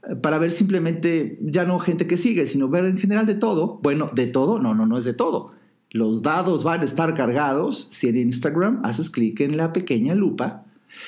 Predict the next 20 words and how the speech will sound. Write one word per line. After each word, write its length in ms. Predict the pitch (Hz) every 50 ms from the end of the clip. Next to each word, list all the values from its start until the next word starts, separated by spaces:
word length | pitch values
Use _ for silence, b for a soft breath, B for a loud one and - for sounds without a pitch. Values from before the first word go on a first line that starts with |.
| B B _
y 200 | 175 180 170 160
se 280 | 165 - - 165 147
te 260 | - - - 156 151
van 300 | 135 139 185 220 269 285
a 160 | 277 269 285 -
presentar 880 | 226 220 208 214 226 226 226 226 - - 160 143 143 147 151 - - -
más 800 | 139 139 139 143 147 165 175 185 208 233 277 - - - - - -
fotografías 1080 | - - 160 165 160 180 196 196 202 208 208 208 - 160 131 120 120 139 170 - - - -
de 380 | 131 123 123 143 156 156 151 151
aquello 920 | 151 165 190 - - - - 208 214 220 220 190 208 220 214 196 208 -
parecido 1000 | - 170 151 139 139 135 131 - - - 196 185 190 190 - 185 185 185 185 B B B B B B B B B B B _ -
a 140 | 139 139
donde 380 | 123 127 131 123 131 117 131 123
más 380 | 131 139 143 139 139 139 139 -
te 100 | 156 139
detuviste. 840 | 131 123 - - 123 113 120 117 101 101 - - - - - - _ _ _
Por 180 | - - - - -
eso 280 | - - - - - - - - B B B B B B B _
puedes 540 | - - - - - - - - - - -
ver 400 | 240 185 - - - - -